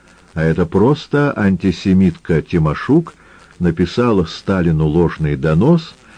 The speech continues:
а тот с перепугу вдруг взял и всех евреев арестовал. А ведь, откровенно говоря, если бы мы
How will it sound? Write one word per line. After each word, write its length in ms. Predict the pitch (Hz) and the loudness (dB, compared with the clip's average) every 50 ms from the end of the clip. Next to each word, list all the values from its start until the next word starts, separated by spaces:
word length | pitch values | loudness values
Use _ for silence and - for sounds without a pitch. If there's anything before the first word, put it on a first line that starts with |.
| - - - | -20 -16 -10
а 140 | - 78 76 | -6 -6 -6
тот 340 | - - 104 131 165 160 160 | -2 0 2 2 2 0 -2
с 80 | - | -4
перепугу 640 | - - 143 135 139 131 - - 135 127 117 120 104 | -4 0 2 2 2 2 0 0 0 0 0 0 -2
вдруг 340 | 80 73 78 82 85 71 76 | -2 -2 0 0 0 0 -2
взял 440 | 71 69 62 76 95 131 151 151 - - | -6 -6 -2 0 0 2 0 0 -2 -2
и 120 | - 104 95 | -2 -2 -2
всех 460 | 82 - - - 101 113 120 - - | -2 -4 -4 -2 0 0 0 -2 -4
евреев 680 | 110 113 104 92 85 80 80 80 82 82 82 - - _ _ - - - _ _ - | -2 -2 0 0 2 2 2 2 2 2 0 -4 -10 _ _ -20 -20 -20 _ _ -8
арестовал. 680 | - 90 80 80 78 - - - 87 78 69 64 60 - - _ _ _ _ _ _ _ _ _ _ _ _ _ _ _ _ _ _ _ _ _ _ _ _ _ _ _ _ _ _ _ _ | -4 -4 -4 -4 -4 -8 -6 -4 -2 -2 -2 -4 -8 -12 -16 _ _ _ _ _ _ _ _ _ _ _ _ _ _ _ _ _ _ _ _ _ _ _ _ _ _ _ _ _ _ _ _
А 120 | - 80 82 | -6 -2 0
ведь, 160 | 85 90 85 | 0 0 0
откровенно 600 | 98 98 92 - 110 107 110 117 120 117 117 113 | 0 -2 -2 -2 0 0 2 2 2 2 0 -2
говоря, 480 | 104 98 101 98 101 101 117 135 143 117 - _ | 0 2 2 2 4 2 2 0 -2 -4 -6 _
если 380 | - 90 95 95 - - 101 95 | -2 -2 0 -2 -2 -2 -2 -2
бы 160 | 85 92 95 | 0 0 2
мы 280 | 98 98 101 98 92 | 2 2 2 2 0